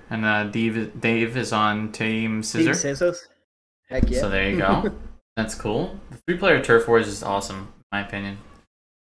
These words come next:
Speaker 1: Uh, cu-,
Speaker 2: Um,
Speaker 1: there's a
Speaker 2: speaking
Speaker 1: cus-
Speaker 2: of Turf War.
Speaker 1: Yeah?
Speaker 2: The new card game Turf War.
Speaker 1: Dude, I actually was really excited for that for no reason at
Speaker 2: I
Speaker 1: all.
Speaker 2: know, right? I'm looking at that, I'm like,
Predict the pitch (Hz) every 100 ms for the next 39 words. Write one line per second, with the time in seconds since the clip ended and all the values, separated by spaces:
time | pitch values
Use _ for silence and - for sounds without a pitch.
0 | _ _ 120 123 123 123 127 156 170 147
1 | 135 - - - 143 165 269 - 185 170
2 | 143 143 143 185 - _ - 113 110 139
3 | - - - _ _ _ _ 139 147 139
4 | 151 160 170 214 190 147 135 135 131 135
5 | 175 190 _ _ _ - - _ _ _
6 | - 160 151 - - - - 131 185 311
7 | 415 427 135 143 - 196 214 240 214 143
8 | 113 123 123 113 - 50 - - 50 50
9 | - 110 - 101 - - - 185 190 190
10 | 190 208 156 131 160 190 170 180 180 185
11 | 175 175 147 135